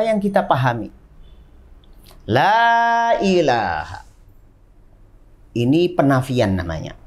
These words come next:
an-nafyu. Kita menafikan adanya apapun, siapapun yang dipertuhankan.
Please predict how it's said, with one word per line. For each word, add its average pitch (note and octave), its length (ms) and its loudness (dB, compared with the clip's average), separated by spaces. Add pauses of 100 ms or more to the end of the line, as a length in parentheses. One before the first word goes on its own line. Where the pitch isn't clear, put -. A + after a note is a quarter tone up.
(120)
an-nafyu. D3 880 0 (880)
Kita G3+ 320 2
menafikan G#3+ 720 2 (320)
adanya D3+ 1200 2 (880)
apapun, C#3 640 0 (240)
siapapun G3+ 960 0 (2250)
yang D3+ 240 2
dipertuhankan. E3+ 800 0